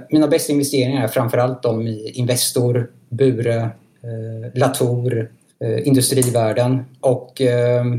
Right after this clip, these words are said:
ja, min sämsta, det är väl absolut, eh, det ryska oljebolaget som jag inte ens kommer ihåg namnet på.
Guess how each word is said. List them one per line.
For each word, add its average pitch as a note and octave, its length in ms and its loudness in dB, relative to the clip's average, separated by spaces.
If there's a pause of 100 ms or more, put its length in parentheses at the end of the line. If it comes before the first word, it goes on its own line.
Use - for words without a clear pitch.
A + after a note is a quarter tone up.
(320)
ja, B2+ 380 -2
min C#3+ 120 4
sämsta, C#3+ 560 2
det C3+ 140 4
är B2+ 60 2
väl B2 120 0
absolut, C3+ 680 0
eh, B2+ 460 2
det B2+ 180 2
ryska C3 340 0
oljebolaget B2+ 580 2
som C#3+ 120 -2
jag B2+ 60 2
inte B2+ 100 -6
ens A#2+ 120 -6
kommer A#2 220 0
ihåg B2 260 2
namnet A#2+ 420 -2
på. A2 140 -4